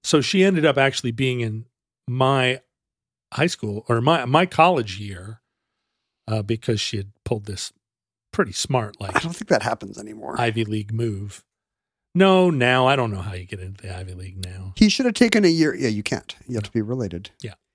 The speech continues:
Speaker 2: He should have taken a year off and done the Peace Corps, except it didn't exist yet.
Speaker 1: It didn't,
Speaker 2: He
Speaker 1: and
Speaker 2: should have
Speaker 1: he
Speaker 2: been like, "Hey, Jack, when you invent the Peace Corps, I'll take a year off and do that."
Speaker 1: The Peace Corps will, will come up later.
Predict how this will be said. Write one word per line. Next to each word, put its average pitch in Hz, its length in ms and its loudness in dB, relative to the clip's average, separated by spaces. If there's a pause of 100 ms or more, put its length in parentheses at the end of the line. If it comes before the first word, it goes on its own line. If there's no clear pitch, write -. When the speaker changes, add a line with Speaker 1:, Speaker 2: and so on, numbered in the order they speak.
(260)
Speaker 2:
He 196 80 8
should 247 140 4
have 220 80 2
taken 190 260 6
a - 20 6
year 156 140 4
off 151 160 4
and 143 80 2
done 135 100 2
the 120 80 0
Peace 143 200 -2
Corps, 101 240 2
except - 320 -2
it 82 60 -12
didn't 92 220 -4 (100)
exist - 380 -10
yet. - 120 -16 (580)
Speaker 1:
It 131 160 4
didn't, 208 300 6
Speaker 2:
He 156 40 6
Speaker 1:
and 127 80 8
Speaker 2:
should 190 120 8
have 175 40 8
Speaker 1:
he 185 40 6
Speaker 2:
been 170 120 6
like, 151 160 2
"Hey, 165 120 6
Jack, 160 260 4
when 151 120 4
you 185 120 4
invent 185 220 4
the 151 60 2
Peace 165 280 2
Corps, 117 200 4
I'll 113 120 4
take 135 200 0
a 123 60 4
year 117 160 2
off 110 220 0
and 107 100 -2
do 101 160 -2
that." 98 300 -4
Speaker 1:
The 147 100 6
Peace 202 220 2
Corps 190 180 6
will, 160 300 2
will 156 280 4
come 156 280 2
up 147 180 0
later. 151 340 2